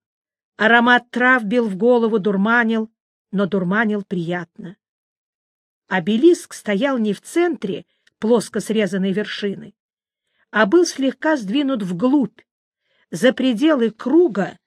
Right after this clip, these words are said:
из угловатых, словно позвонки, камней.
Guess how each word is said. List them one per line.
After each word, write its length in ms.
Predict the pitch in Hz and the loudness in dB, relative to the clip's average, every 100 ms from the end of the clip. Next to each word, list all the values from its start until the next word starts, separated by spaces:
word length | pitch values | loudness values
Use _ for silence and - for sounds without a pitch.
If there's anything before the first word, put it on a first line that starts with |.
| _ _ - 226 | _ _ -10 -4
из 240 | 233 - - | -4 -4 -6
угловатых, 800 | 240 208 214 208 302 330 226 - | -2 0 2 2 0 0 -4 -8
словно 420 | - 233 214 220 | -4 -2 0 -2
позвонки, 600 | 220 190 196 180 - 240 | -2 -2 -2 -2 -4 -4
камней. 560 | - 208 185 185 - | -2 0 0 0 -6